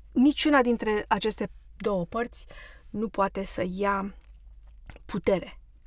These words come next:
cum a făcut la noi în România. În România, comuniștii au luat putere și nu au putut, pot, nu au f-, nu au fost putuți da jos, pentru că a fost dicta-, dictatorie.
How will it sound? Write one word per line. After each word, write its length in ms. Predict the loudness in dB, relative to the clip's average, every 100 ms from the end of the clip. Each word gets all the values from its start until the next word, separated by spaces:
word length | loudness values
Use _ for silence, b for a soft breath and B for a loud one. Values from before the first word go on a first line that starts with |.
| -12
cum 180 | -10 -10
a 20 |
făcut 320 | -10 -10 -12 -14 -16 -10
la 100 | -8
noi 260 | -6 -6 -6
în 140 | -4
România. 520 | -2 0 -2 -4 -10 b b b b b b b b b b -20 -20 -16 -6
În 80 |
România, 680 | -4 -2 -2 -4 -4 -6 -8 -12 -18 -12 -4
comuniștii 520 | 0 0 0 -2 -4
au 80 | -2
luat 200 | -2 -4
putere 440 | -6 -2 2 2
și 460 | 0 -2 -4 -6 -10 -16 -14
nu 360 | -6 -2 2 2
au 80 | 0
putut, 280 | -4 -8 -8 -18
pot, 220 | -4 -2 -2 -12 -20 -16
nu 280 | -4 2 4
au 100 | 2
f-, 220 | -2 -4
nu 180 | 2 4
au 180 | 4 0
fost 340 | -4 -4 -2 -8 -14 -20 -20 -18 -20 -18 -10
putuți 500 | -6 -4 -4 -4 -4
da 160 | 0 0 0 -10 -6
jos, 480 | -2 0 0 -2 -4 B B B B B B B B B B B -12
pentru 240 | -10 -8
că 100 | -8
a 40 | -4
fost 220 | -4 -4
dicta-, 340 | -2 0 0 0
dictatorie. 800 | -4 0 2 0 -2 -6 -10